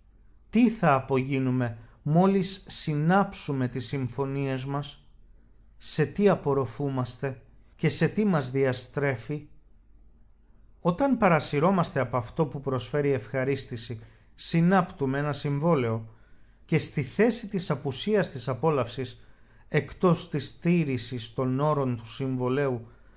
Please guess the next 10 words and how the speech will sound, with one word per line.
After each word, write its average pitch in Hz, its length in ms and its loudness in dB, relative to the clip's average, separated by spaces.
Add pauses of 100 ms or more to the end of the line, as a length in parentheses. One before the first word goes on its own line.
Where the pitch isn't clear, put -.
(120)
δεν 190 300 4
είναι 233 220 4
να 180 100 4
απορεί 151 300 0
κανείς 143 600 -2 (160)
γιατί 156 460 0
σχηματίζεται 131 880 -2
μέσα 127 400 0
μας 120 360 -6
η 131 140 -6